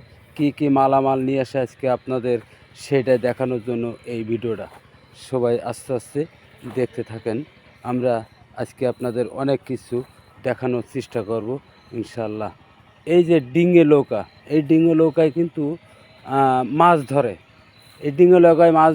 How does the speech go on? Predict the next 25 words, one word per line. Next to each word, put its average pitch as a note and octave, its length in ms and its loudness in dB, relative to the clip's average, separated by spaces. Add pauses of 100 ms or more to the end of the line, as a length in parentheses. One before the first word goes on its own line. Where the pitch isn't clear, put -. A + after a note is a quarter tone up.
ধরে E3 240 4 (180)
বড় C#3+ 180 2
বড় D3+ 240 2
ইলিশ D3 420 -2
মাছ, C#3+ 220 -2 (840)
আপনার B2 520 -6 (580)
চিতল D#3+ 360 2
মাছ, D3 260 2 (640)
আরও C#3+ 400 4 (360)
অনেক C#3+ 300 2 (120)
প্রজাতি C#3 420 -2
মাছ C3+ 260 0 (320)
এই, C3+ 160 -4
আহ, - 600 -6
ডিঙে C#3 360 0
নৌকায় C3 380 -2
ধরে। A#2+ 300 -6 (380)
কত C3 320 -4
কষ্ট B2+ 320 -8
করে C3 300 -4
এই A#2+ 100 -4
ডিঙে B2+ 300 -4
নৌকায় A#2+ 360 -4
মাছ A2+ 240 -6 (120)
ধরে A#2 280 -6